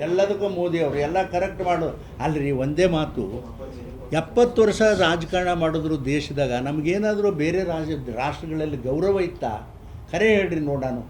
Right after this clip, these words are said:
ನೀವೇ ನೋಡ್ರಿ, ಒಂದು ಜನ ಸ್ವಲ್ಪ ಬರೇ ಇಂಡಿಯನ್ಸ್ ಅಂತ ನೋಡ್ರಿ, ಇಂಡಿಯನ್ಸ್ ಅಂತ ಎಲ್ಲಿಯೂ ಹೇಳ್ತಿದ್ದಿಲ್ಲ ಅವರು. We are Asian, ನಾವು ಇಂಡಿಯನ್ ಅಂತ ಹೇಳ್ತಿದ್ದಿಲ್ಲ ಅವಾಗ ನಮ್ಮ ಎನ್ ಆರ್ ಐ ಜನ. ನಾವೇ ಕೇಳಿದೆವು, ನಾವೇ ಅವಾಗ ಏನ್ ಹೇಳ್ತಿದ್ದಾರೆ, "We are Asian ಅಪ್ಪ" ಅಂತ ಹೇಳ್ತಿದ್ದಾರೆ ಅವ್ರು, ಇಂಡಿಯನ್ ಅಂತ ಹೇಳ್ತಿದ್ದಿಲ್ಲ. ಇವತ್ತು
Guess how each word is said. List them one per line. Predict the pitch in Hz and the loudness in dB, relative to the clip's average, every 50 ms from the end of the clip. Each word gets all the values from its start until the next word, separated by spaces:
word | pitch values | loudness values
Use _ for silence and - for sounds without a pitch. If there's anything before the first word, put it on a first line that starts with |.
| - - - - - - - - - - - | -12 -14 -14 -14 -16 -18 -18 -18 -12 -4 -2
ನೀವೇ | 170 208 226 233 226 | 0 2 2 2 2
ನೋಡ್ರಿ, | 208 180 156 135 - - - - - - - - - - - - 143 | 2 2 0 -2 -2 -6 -12 -16 -18 -18 -20 -20 -20 -20 -10 -6 -4
ಒಂದು | 165 190 185 | -4 -2 0
ಜನ | 180 196 190 175 151 | 2 2 2 0 0
ಸ್ವಲ್ಪ | - 160 190 220 208 214 | 0 0 0 2 4 4
ಬರೇ | 233 226 226 | 4 6 6
ಇಂಡಿಯನ್ಸ್ | 220 214 202 196 202 202 214 214 202 170 196 | 4 4 2 2 2 2 2 2 2 0 0
ಅಂತ | 202 196 156 | -2 -2 -2
ನೋಡ್ರಿ, | 156 160 175 185 185 180 160 160 | 0 0 0 0 0 0 0 0
ಇಂಡಿಯನ್ಸ್ | 180 185 180 180 180 202 208 202 175 160 | 0 0 -2 0 2 2 2 2 0 0
ಅಂತ | 190 202 190 196 196 | -2 -2 -2 0 2
ಎಲ್ಲಿಯೂ | 190 185 180 190 214 202 170 | 2 2 2 2 2 2 4
ಹೇಳ್ತಿದ್ದಿಲ್ಲ | 185 196 202 196 196 202 180 190 190 185 185 | 4 4 2 2 0 -2 -4 -2 2 4 4
ಅವರು. | 180 170 135 110 - - - - - - - 143 | 4 4 2 -2 -6 -12 -20 -20 -20 -12 -4 2
We | 156 170 | 4 6
are | 185 185 190 185 180 175 180 | 6 6 6 4 4 4 2
Asian, | 175 - 196 196 185 170 - - - - - - - - - - - - - - - - - - - - - - | 2 2 4 4 4 4 2 -2 -8 -12 -18 -20 -20 -20 -20 -20 -20 -20 -20 -20 -20 -20 -20 -20 -20 -18 -10 -4
ನಾವು | 143 165 175 170 160 | 0 2 4 4 4
ಇಂಡಿಯನ್ | 175 175 196 202 202 202 | 4 4 2 2 2 2
ಅಂತ | 202 196 185 170 | 0 -2 0 0
ಹೇಳ್ತಿದ್ದಿಲ್ಲ | 180 196 220 220 220 226 208 220 220 220 | 2 4 4 2 2 0 0 2 4 4
ಅವಾಗ | 220 214 214 202 | 4 4 4 4
ನಮ್ಮ | 196 196 190 190 | 2 0 0 0
ಎನ್ | 180 165 165 160 156 170 180 | 0 0 2 2 2 2 4
ಆರ್ | 196 196 196 196 | 4 4 2 2
ಐ | 196 185 | 0 -2
ಜನ. | 156 175 175 180 190 180 151 - - - - - - - - - - - | -2 -2 0 0 0 0 -2 -4 -8 -14 -18 -18 -18 -20 -20 -18 -14 -8
ನಾವೇ | 123 135 156 180 208 220 214 | -6 -2 -2 2 2 2 2
ಕೇಳಿದೆವು, | - - 214 208 208 202 202 196 180 165 | 2 2 0 2 4 4 4 4 2 2
ನಾವೇ | 160 156 165 170 175 165 160 | 2 0 0 0 0 0 0
ಅವಾಗ | 151 156 165 180 190 196 | 0 2 2 2 2 0
ಏನ್ | 202 208 202 | 0 0 0
ಹೇಳ್ತಿದ್ದಾರೆ, | 202 202 196 202 202 208 214 220 214 | 0 0 -2 -2 -2 -2 0 0 2
"We | 208 202 | 4 4
are | 202 202 202 196 185 190 196 190 | 4 6 4 4 4 4 2 2
Asian | - - 208 196 190 | 0 0 0 0 0
ಅಪ್ಪ" | 170 - - | 0 0 0
ಅಂತ | 165 185 185 156 | -2 -2 -2 -2
ಹೇಳ್ತಿದ್ದಾರೆ | 160 170 160 143 170 160 151 147 143 | -2 -4 -4 -4 -4 -4 -2 -2 -2
ಅವ್ರು, | 143 143 151 | -2 -2 -2
ಇಂಡಿಯನ್ | 165 175 175 185 190 185 | -2 0 0 0 2 2
ಅಂತ | 180 175 - | 0 -2 -2
ಹೇಳ್ತಿದ್ದಿಲ್ಲ. | 147 156 160 147 151 156 151 156 156 | -4 -4 -6 -6 -8 -8 -6 -4 -2
ಇವತ್ತು | 160 175 190 190 - - 214 220 214 214 - - | 0 0 0 0 2 4 4 4 2 0 -8 -14